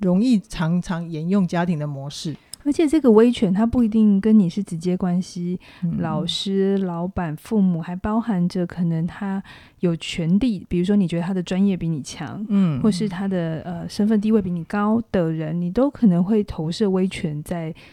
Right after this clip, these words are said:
Speaker 2: 这些人身上。
Speaker 1: 是啊，是啊，就是，就像我自己，我会觉得我小时候，当然最直觉，最直-，直接的那个威权恐惧的对象其实是我爸。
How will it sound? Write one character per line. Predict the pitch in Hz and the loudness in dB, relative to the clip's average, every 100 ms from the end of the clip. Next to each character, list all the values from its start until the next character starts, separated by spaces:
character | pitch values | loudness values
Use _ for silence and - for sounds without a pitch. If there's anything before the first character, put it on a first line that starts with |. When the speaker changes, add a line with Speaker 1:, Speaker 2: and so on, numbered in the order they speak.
| _ | _
Speaker 2:
这 | - | -8
些 | 190 180 | -2 -2
人 | 165 107 | -2 -6
身 | 156 123 | -6 -6
上。 | - - - - | -6 -10 -12 -16
Speaker 1:
是 | - - | -8 2
啊， | 190 147 | 2 2
是 | - 151 | -4 -6
啊， | 117 - - - - | -6 -10 -14 -20 -4
就 | 196 | -2
是， | 185 185 165 151 - 202 | 0 2 0 0 -6 0
就 | 214 | 2
像 | 214 185 | 4 2
我 | 139 | -2
自 | - 170 | -2 -2
己， | - 131 | -2 -6
我 | 143 | -4
会 | 147 208 | 0 0
觉 | 185 156 | 0 -2
得 | 151 147 | -4 -4
我 | 156 | -4
小 | - - | -4 -6
时 | - 139 | -6 -6
候， | 143 170 143 - - - 247 | -2 -2 -2 -8 -14 -20 -4
当 | 220 | 2
然 | 220 180 - | 4 4 2
最 | 220 190 | 2 2
直 | - | 0
觉， | 165 - 185 175 _ _ | -6 0 2 2 _ _
最 | 233 | 2
直-， | 214 165 160 - _ _ _ | 2 0 -8 -10 _ _ _
直 | - 170 | -4 -4
接 | - 185 | 0 0
的 | 180 | 0
那 | 165 | 0
个 | 175 | 0
威 | 165 180 | 2 0
权 | 170 147 | -2 -8
恐 | 147 143 | -6 -4
惧 | 165 | -2
的 | 147 | -2
对 | 165 | -2
象 | 156 151 | -2 -6
其 | - | -6
实 | 143 | -10
是 | - | -6
我 | 165 127 - | -6 -6 -8
爸。 | - 135 | -6 -6